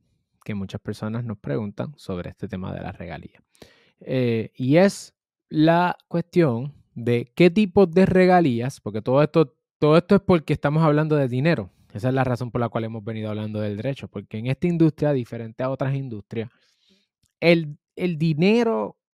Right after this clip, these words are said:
la capacidad de hacer dinero, de monetizar, depende directamente de algún tipo de propiedad intelectual. No, en otras industrias no necesariamente, pero en esta,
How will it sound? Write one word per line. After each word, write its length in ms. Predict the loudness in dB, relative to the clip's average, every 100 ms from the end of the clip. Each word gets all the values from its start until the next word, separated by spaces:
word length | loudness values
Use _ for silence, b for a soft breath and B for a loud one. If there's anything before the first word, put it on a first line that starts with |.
| _
la 200 | -2 0
capacidad 520 | 0 -2 0 0 2
de 40 | 0
hacer 220 | -4 -4
dinero, 340 | -2 0 2
de 100 | 0
monetizar, 640 | -2 -6 -8 -2 -2 -2 -6
depende 720 | -2 0 0 -2 -2 0 0
directamente 1040 | 0 0 2 0 -2 -6 -2 -4 -4 -4 -2
de 100 | -2
algún 320 | -4 -4 -6
tipo 360 | -4 -2 -2 -6
de 100 | -8
propiedad 440 | -12 -12 -10 -10
intelectual. 600 | -12 -12 -12 -12 -16 -18 _
No, 500 | -10 -6 -4 -4 -6 -8 b b b
en 160 | -4
otras 240 | -2 0 0
industrias 600 | 0 0 -4 0 0 0
no 140 | -4
necesariamente, 760 | -6 -6 -6 -6 -6 -6 -10 -10
pero 200 | -8 -4
en 120 | 0
esta, 460 | 0 0 -2 -4